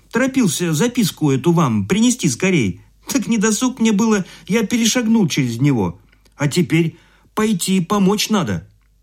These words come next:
Князь Борис сам поднялся и пошёл посмотреть, какой такой человек у дверей их смёрз. Может, пьяный? Может, и пьяный. У дверей действительно лежал человек. Он, видимо,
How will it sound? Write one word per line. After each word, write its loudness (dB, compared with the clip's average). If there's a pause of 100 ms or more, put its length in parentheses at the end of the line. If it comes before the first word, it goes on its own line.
Князь -2
Борис -2 (320)
сам 0
поднялся 0
и 4
пошёл 0
посмотреть, 0 (540)
какой 0
такой 2
человек 2
у 2
дверей 2
их -2
смёрз. 0 (400)
Может, -2
пьяный? 0 (480)
Может, -2
и 0
пьяный. -4 (320)
У -6
дверей 0
действительно 0 (420)
лежал 0
человек. 0 (680)
Он, 4
видимо, 4